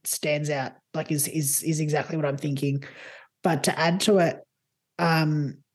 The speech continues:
<sighs> and there's, there's no basis for this.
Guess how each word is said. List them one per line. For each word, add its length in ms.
<sighs> 1400
and 120
there's, 160
there's 340
no 140
basis 500
for 140
this. 340